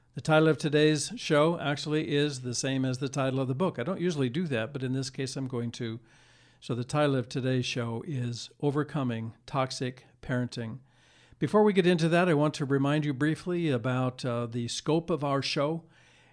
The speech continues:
And, uh, we are here really to provide help and encouragement for living a life that matters.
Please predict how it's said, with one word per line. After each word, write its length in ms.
And, 340
uh, 100
we 180
are 120
here 400
really 360
to 140
provide 460
help 340
and 80
encouragement 760
for 280
living 300
a 40
life 440
that 180
matters. 600